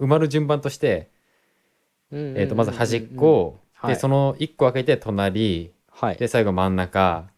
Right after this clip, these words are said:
Speaker 2: はい。
Speaker 1: その次に端っこのに、端っこの隣、
Speaker 2: はい。
Speaker 1: で、その次に、えーと、真ん中の隣
Speaker 2: うんうんうんうん。
Speaker 1: になってくるのが自然じゃん？
Speaker 2: はい。
Speaker 1: だから、こう、こう、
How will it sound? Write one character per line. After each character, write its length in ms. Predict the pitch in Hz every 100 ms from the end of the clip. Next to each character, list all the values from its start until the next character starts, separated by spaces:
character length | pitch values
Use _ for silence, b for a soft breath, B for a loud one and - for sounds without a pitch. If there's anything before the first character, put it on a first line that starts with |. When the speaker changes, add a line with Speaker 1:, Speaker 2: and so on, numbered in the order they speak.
| _
Speaker 2:
は 160 | 123
い。 80 | 95
Speaker 1:
そ 120 | -
の 60 | 156
次 200 | 165 151
に 120 | 143
端 280 | 120 127 127
っ 100 | 127
こ 120 | -
の 120 | 127
に、 220 | 123 113 - _ _
端 160 | - 117
っ 40 |
こ 100 | -
の 60 | 120
隣、 500 | 110 98 90 85 - _ _
Speaker 2:
は 240 | - 113
い。 100 | - _ _ -
Speaker 1:
で、 60 |
そ 100 | 120
の 60 | 139
次 160 | 156 135
に、 300 | 135 127 110
え 40 |
ー 20 |
と、 100 | 95
真 120 | 92 95
ん 40 |
中 200 | 95 98
の 100 | 92
隣 500 | - 92 87 85 98 _ _ -
Speaker 2:
う 60 |
ん 20 | 127
う 20 |
ん 40 |
う 20 | 104
ん 40 |
う 20 |
ん。 280 | 101 87 92
Speaker 1:
に 80 | 107
な 80 | 101
っ 20 |
て 120 | 95
く 80 | 87
る 200 | 80 85 - _ _ _ -
の 60 |
が 80 | 107
自 140 | 92
然 120 | 95 82
じ 60 |
ゃ 60 | 80
ん？ 80 | 95 _ _
Speaker 2:
は 200 | - 104
い。 40 |
Speaker 1:
だ 60 | 90
か 80 | 85
ら、 80 | 85
こ 640 | _ - 98 85 80 73
う、 40 | _ _ _ _ _ _
こ 500 | - 101 85 76
う、 40 | -